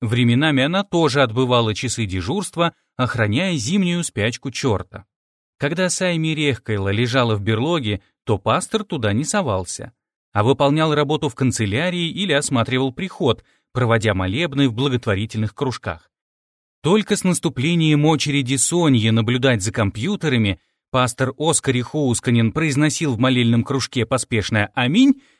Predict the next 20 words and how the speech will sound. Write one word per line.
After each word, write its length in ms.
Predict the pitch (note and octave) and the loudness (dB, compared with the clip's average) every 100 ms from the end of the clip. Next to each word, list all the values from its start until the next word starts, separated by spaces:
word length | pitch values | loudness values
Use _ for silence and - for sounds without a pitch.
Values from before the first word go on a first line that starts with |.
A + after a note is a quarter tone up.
| _ - | _ -8
и 140 | G3+ | -4
забирался 600 | D#3+ C3 B2 B2 A2+ B2 | -2 0 2 2 2 -2
в 60 | G2 | 0
берлогу 520 | A2 G2+ A#2 B2 B2 | 0 2 0 0 0
поближе 500 | A2+ F2 F2+ F2 G2+ | -2 -2 -2 -4 -6
к 100 | - | -6
любовнице. 800 | F#2+ F2+ F2 D#2 E2 D#2+ - - _ _ _ _ _ _ _ _ _ _ _ | -6 -2 -4 -4 -12 -14 -18 -20 _ _ _ _ _ _ _ _ _ _ _
Конец 440 | A#2 A#2+ G#3+ A#3 | 0 4 4 2
ноября 680 | E3+ F3 D#3 A2 A#2 D3 D#3+ - | 0 2 2 2 2 2 0 -2
и 140 | C3+ | 0
Адвент 640 | G#2+ F2+ F#2 D3 G3 - | 0 0 0 0 0 -4
прошли 420 | - - F3 G#3+ A#3+ | 0 0 0 -2 -2
хорошо, 580 | E3 C#3+ A#2+ G2 E2+ _ _ _ _ _ - | 0 -2 -4 -8 -10 _ _ _ _ _ -2
но 180 | A#2+ C#3+ | 2 2
Рождество 640 | D3+ A#2 C#3 - C#3 F3+ | 2 0 -4 -2 2 2
выдалось 480 | C3 G3+ F#3 F#3 C3 | 2 2 2 2 0
для 180 | A#2 D3 | 0 0
Оскари 440 | C#3 B2+ - A#2 G2 | 0 -2 0 -2 -2
Хуусканена 800 | - G3 F#3 - E3+ E3 D#3+ D#3+ | -4 -4 -2 -2 0 2 0 -2
трудным. 680 | - A#2+ B2+ F2+ D#2+ D2+ | -4 -4 -4 -4 -8 -10